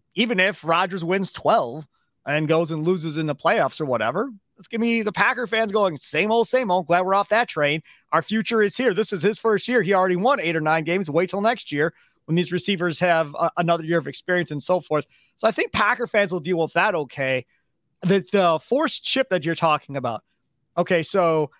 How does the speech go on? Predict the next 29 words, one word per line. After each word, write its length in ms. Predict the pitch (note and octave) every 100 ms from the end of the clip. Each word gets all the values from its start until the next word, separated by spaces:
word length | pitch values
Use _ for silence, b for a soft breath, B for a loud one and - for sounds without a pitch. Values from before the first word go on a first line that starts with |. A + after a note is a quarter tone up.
| _
ninety 260 | D#3+ F#3+ B3+
percent 280 | A#3 A#3 A#3
retired, 460 | A#3 G3+ F#3+ F#3+
comes 280 | - G3+ G#3
out, 260 | F3+ F3 F#3 -
"Oh, 360 | B3 B3+ A#3+
now 180 | F#3+ F#3+
they 120 | G3+
don't 140 | G3 F#3
want 240 | F3 F3+
me. 120 | F3+
They're 100 | F3
working 300 | E3+ E3+ -
on 100 | D#3
a 60 | D3+
trade, 480 | - D#3+ D3 D3 D3 _ _ _
uh, 160 | C#3 D3
and 140 | D#3
they 80 | D#3+
wanna 280 | D#3 D#3 D3+
move 300 | D3+ D#3 B2
me. 200 | A2+ G#2+ _ _ _
Okay, 240 | D#3 F3 E3
now 240 | F#3 G#3+
I 80 | G3
wanna 240 | F3 E3+
play." 220 | - B2+ F#2 _
Okay, 180 | B2 C3+
fine. 300 | B2+ C#3 G#2+